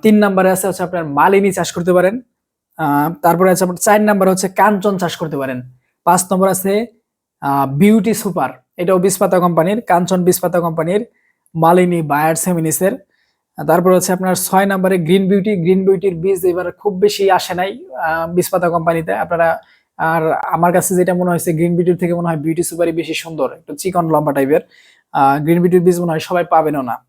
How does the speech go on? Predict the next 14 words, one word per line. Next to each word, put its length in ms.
হ্যাঁ, 300
তারপরে 340
যেটা 220
আছে 180
হচ্ছে 200
আপনার 240
তামিম 380
প্লাস, 400
এটা 140
হচ্ছে 140
আপনার 360
ইস্ট 320
ওয়েস্ট 360
সিডের 300